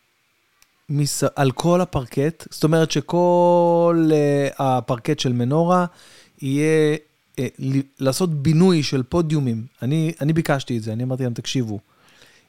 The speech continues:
אם אנחנו נעשה כאילו אורקסטרה, כאילו אנשים ישבו על הפרקט בגובה אפס, כולם כאילו ברמה אחת, בגובה אחד,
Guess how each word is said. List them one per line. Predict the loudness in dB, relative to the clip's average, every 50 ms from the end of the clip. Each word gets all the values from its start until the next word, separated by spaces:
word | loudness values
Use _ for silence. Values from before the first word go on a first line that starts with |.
| _ -2
אם | 0 2
אנחנו | 2 0 -2 -2 -2
נעשה | -2 -2 -2 -2 -4 -6 -6
כאילו | -4 -4 -2 -2 0 0 0
אורקסטרה, | -2 -2 -4 -6 -6 -4 -4 -4 -4 -6 -8 -4 -4 -2 -2 -4
כאילו | -4 -4 -4 -4 -2
אנשים | -4 -4 -4 -4 -4 -4
ישבו | -4 -4 -4 -2 -2
על | -2
הפרקט | -4 -4 -6 -8 -10 -8 -6 -4 -4 -4 -4 -6
בגובה | -4 -2 0 2 2 2 0 0 -2 -4 -4 -6 -6 -8 -10 -4 0 0 0 0 0 -2 -2 -4
אפס, | -4 -4 -8 -8 -6
כולם | -6 -4 -2 -2 -2 -4
כאילו | -4 -4 -4 -4 -4
ברמה | -2 -2 -4 -2 -2 -4 -6 -8 -8 -8 -6 -6 -6 -4 -6 -6
אחת, | -6 -6 -6 -6 -4
בגובה | -4 -6 -6 -4 -4 -4 -2 -4 -6
אחד, | -8 -8 -4 0 2 2 4 2